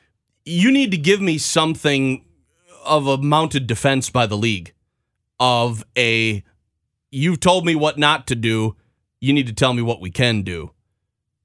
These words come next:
And it needs to make some sense. And so far, the league has been mum. There, th-, there's been nothing. Nobody is saying any, and, you know,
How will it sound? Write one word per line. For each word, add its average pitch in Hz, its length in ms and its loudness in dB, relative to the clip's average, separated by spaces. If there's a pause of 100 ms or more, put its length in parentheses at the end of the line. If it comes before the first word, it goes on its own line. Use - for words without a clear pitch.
And 135 140 2
it 135 80 -4
needs 143 240 0
to 139 100 -2
make 127 220 0
some 110 180 -4
sense. 98 480 -4 (300)
And 143 100 -2
so 202 180 2
far, 196 240 2
the 160 100 -2
league 160 260 -2
has 135 260 2
been 123 460 0 (220)
mum. 107 580 0 (720)
There, 160 160 4
th-, 156 300 -4
there's 175 280 0
been 185 300 2
nothing. 165 460 0 (840)
Nobody 202 580 2
is 170 160 0
saying 156 300 2
any, 175 180 0
and, 147 260 0
you 135 180 0
know, 117 280 -2